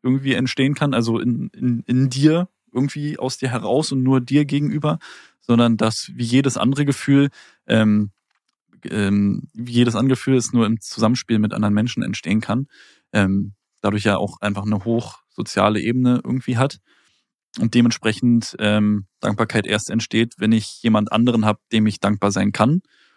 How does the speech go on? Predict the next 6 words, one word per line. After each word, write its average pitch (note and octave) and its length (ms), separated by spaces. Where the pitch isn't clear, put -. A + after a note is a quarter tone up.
und G#2 140
sei G#2+ 240
es, - 380
äh, G#2+ 500
der G#2+ 140
Freund, C3 680